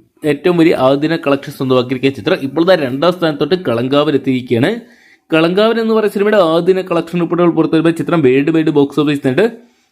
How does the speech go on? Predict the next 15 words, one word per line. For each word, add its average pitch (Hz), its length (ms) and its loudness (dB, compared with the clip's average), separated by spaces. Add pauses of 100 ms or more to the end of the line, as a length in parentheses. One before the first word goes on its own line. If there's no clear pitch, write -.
(180)
പതിനഞ്ച് 220 420 0
കോടി 202 220 2
അറുപത്താറ് 175 560 0
ലക്ഷം 175 320 0
രൂപയോളം 151 360 4
സ്വന്തമാക്കിയിട്ടുണ്ട്. 131 720 0 (420)
മമ്മൂട്ടി, 185 360 2
വിനായകൻ 220 460 2
തുടങ്ങിയവർ 202 340 2
കേന്ദ്ര 160 220 0
കഥാപാത്ര-, 165 640 0 (280)
കേന്ദ്ര 151 240 0
കഥാപാത്രങ്ങളായിട്ടാണ് 160 880 0
ചിത്രത്തിൽ 139 320 -2
എത്തുന്നത്. 117 340 -2